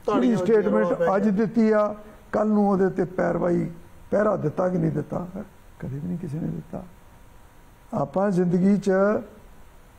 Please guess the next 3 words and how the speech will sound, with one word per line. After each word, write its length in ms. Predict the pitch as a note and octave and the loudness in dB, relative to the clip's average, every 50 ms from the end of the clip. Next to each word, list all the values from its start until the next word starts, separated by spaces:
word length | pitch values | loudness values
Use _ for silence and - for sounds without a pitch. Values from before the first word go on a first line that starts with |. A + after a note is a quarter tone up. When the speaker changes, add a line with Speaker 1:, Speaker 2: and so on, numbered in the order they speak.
| - - - - - - - - - - - - - - - - - - - - - | -20 -20 -20 -20 -20 -20 -20 -20 -20 -20 -20 -20 -20 -20 -20 -20 -20 -20 -20 -10 -6
Speaker 2:
ਚਾਹੇ 560 | - E3+ D#3+ D#3 E3 F3 F#3 F#3+ F3+ F#3+ G3 - - - - - - - - - - B2+ | -4 -2 0 2 2 4 4 4 2 2 -2 -6 -12 -18 -20 -20 -20 -20 -20 -12 -6 -4
ਬਾਹਰ 360 | B2+ A#2 C3+ D#3 F#3+ G#3+ A3 | -2 -2 0 0 0 0 2
ਹੋਈਏ 380 | F3+ F3+ F#3+ F#3+ G3 F#3+ - | 2 2 4 4 2 2 0